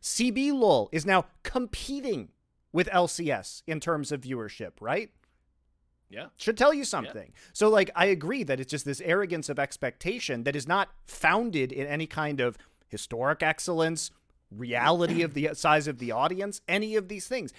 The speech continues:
Speaker 1: And I say this as somebody who actually, you know, sometimes enjoys <laughs> watching L C S, right? So people
Speaker 2: Mm-hmm.
Speaker 1: have their own preferences, but that's not,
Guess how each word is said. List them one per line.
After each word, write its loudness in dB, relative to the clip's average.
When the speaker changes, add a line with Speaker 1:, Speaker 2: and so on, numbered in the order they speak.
Speaker 1:
And 0
I 4
say 0
this -2
as -4
somebody -2
who 0
actually, -4
you -8
know, -8
sometimes 0
enjoys 0
<laughs> -
watching 0
L -8
C -8
S, -10
right? 0
So 2
people -2
Speaker 2:
Mm-hmm. 8
Speaker 1:
have 6
their 4
own 2
preferences, -2
but 2
that's 2
not, 0